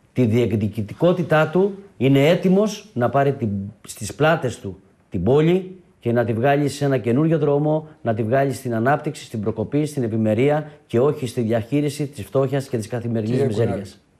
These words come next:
Speaker 2: Κουνάρη, το στίχημα ποιο θα ρείτε ότι είναι σε αυτές τις εκλογές για τούτη εδώ την πόλη;
Speaker 1: Κατά πρώτον, κύριε Γεωργόπουλε, το στίχημα σε αυτές τις εκλογές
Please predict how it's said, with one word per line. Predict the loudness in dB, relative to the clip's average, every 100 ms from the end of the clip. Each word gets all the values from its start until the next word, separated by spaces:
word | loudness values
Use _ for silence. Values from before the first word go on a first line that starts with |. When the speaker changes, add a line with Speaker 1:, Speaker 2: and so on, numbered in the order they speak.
| _ _
Speaker 2:
Κουνάρη, | -10 -10
το |
στίχημα | -6 -4 -2 -4 -6 -6 -10 _ _ _ _ _ _ _ _ _
ποιο | -2 0 2
θα | 2
ρείτε | 0 0 -2
ότι | -4 -4
είναι | -6 -6
σε | -8
αυτές | -4 -4
τις | -4
εκλογές | -6 -6 -4 -4 -4 -6 -18 _ _ _ _ -4
για | -2
τούτη | 0 -2
εδώ | -2 -2
την | -2
πόλη; | -4 -6 -10 -20 _ _ _ _ -4
Speaker 1:
Κατά | 0 0
πρώτον, | 0 -2 -2
κύριε | 0 2 2 2 2
Γεωργόπουλε, | 0 0 0 -2 -2 -2
το | 0 0 0 -2
στίχημα | -2 -2 0 0 0 0 0
σε | -2
αυτές | -2 -2
τις | -2 -2
εκλογές | 0 2 0 -2